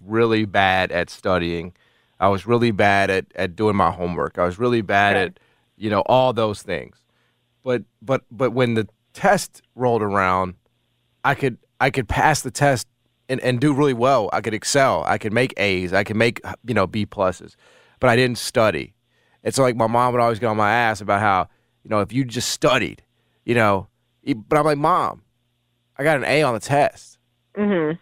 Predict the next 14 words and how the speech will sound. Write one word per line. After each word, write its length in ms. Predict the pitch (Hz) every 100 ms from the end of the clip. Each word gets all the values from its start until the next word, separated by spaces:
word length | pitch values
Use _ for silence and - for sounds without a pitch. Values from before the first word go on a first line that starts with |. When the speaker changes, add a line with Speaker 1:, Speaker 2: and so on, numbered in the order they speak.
| _ _ _ _
Speaker 1:
So 180 | - 160
why 140 | 139
are 60 | 160
you 120 | 165
worried 240 | 143 151 147
about 240 | 135 131
whether 160 | 139 135
or 40 |
not 140 | 131
I 140 | 127 120
had 100 | 104
studied 440 | - 135 139 110
or 60 | 98
not? 280 | 90 62